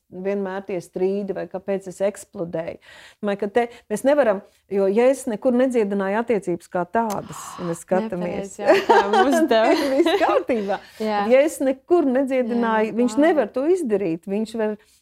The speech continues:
Speaker 1: uzrunāt, palīdzēt cilvēkam, ja?
Speaker 2: Jā,
Speaker 1: Nu, tad
Speaker 2: viss
Speaker 1: mēs katrs
Speaker 2: sākas no
Speaker 1: sākam ar sevi, ja?
Speaker 2: Mhm.
Speaker 1: Ka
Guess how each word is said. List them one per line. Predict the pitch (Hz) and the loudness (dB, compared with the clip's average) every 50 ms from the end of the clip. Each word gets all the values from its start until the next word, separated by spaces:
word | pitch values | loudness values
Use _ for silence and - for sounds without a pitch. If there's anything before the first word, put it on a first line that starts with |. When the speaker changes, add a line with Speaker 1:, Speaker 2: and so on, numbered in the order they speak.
| _ - | _ -4
Speaker 1:
uzrunāt, | 226 240 254 254 269 240 240 202 196 - | 0 0 0 0 0 -2 -4 -4 -6 -6
palīdzēt | - 247 240 233 220 202 190 202 196 196 202 _ _ _ - | -6 -6 -4 -4 -4 -4 -4 -4 -4 -4 -4 _ _ _ -8
cilvēkam, | - 294 285 277 247 208 185 160 156 156 - 170 165 165 170 | -4 -2 0 0 0 -2 -4 -4 -6 -8 -8 -10 -8 -6 -4
ja? | 180 180 180 | -2 -2 -2
Speaker 2:
Jā, | 196 202 208 196 | -2 -4 -6 -6
Speaker 1:
Nu, | 196 196 202 202 | -6 -6 -8 -8
tad | - 202 196 190 | -10 -12 -12 -10
Speaker 2:
viss | 214 208 | -8 -6
Speaker 1:
mēs | 208 208 208 - | -6 -6 -8 -6
katrs | - 240 247 240 240 - - - | -4 -4 -4 -4 -8 -16 -12 -6
Speaker 2:
sākas | - | -6
no | 247 240 233 214 226 | -4 -4 -6 -8 -10
Speaker 1:
sākam | 220 220 | -10 -10
ar | 214 | -12
sevi, | - - - - 254 262 262 247 202 180 175 - 170 | -14 -16 -8 -6 -4 -4 -4 -6 -8 -10 -12 -14 -14
ja? | 175 180 190 196 _ _ _ - | -14 -14 -14 -16 _ _ _ -16
Speaker 2:
Mhm. | 214 208 208 196 196 202 | -12 -12 -10 -10 -10 -6
Speaker 1:
Ka | 202 | -4